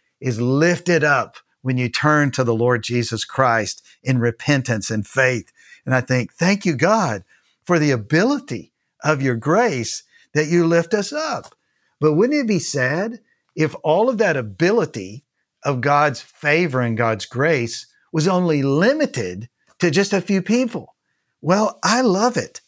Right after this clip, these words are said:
that verses eighteen through twenty-one speak, these verses speak to the availability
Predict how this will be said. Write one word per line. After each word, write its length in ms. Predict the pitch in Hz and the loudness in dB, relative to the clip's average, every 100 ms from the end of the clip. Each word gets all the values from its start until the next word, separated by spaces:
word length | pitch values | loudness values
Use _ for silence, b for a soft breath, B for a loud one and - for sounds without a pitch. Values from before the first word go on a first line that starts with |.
| 139 | -4
that 200 | 143 127 | -2 2
verses 440 | 156 147 139 120 156 | 0 0 -2 -2 0
eighteen 720 | 175 196 - 165 170 180 180 B B B | 0 -2 -6 -4 -2 -2 -6 B B B
through 260 | 160 165 156 | 0 2 0
twenty-one 1000 | - 160 170 131 143 185 156 127 123 - _ _ _ _ _ _ - | 0 0 2 2 2 2 2 2 -2 -6 _ _ _ _ _ _ -8
speak, 640 | - - 190 185 143 - b b b b b b | -8 0 2 2 0 -8 b b b b b b
these 320 | 170 226 185 | 0 2 0
verses 500 | 139 175 180 160 127 | 0 0 0 -2 -2
speak 600 | - - 170 170 143 - | -6 -2 0 0 0 -10
to 160 | - 151 | -6 -2
the 320 | 143 135 - - | 0 -2 -4 -10
availability 1200 | 117 101 107 160 208 202 123 123 92 95 85 - | -8 -6 -2 0 2 2 0 -2 -2 -6 -10 -10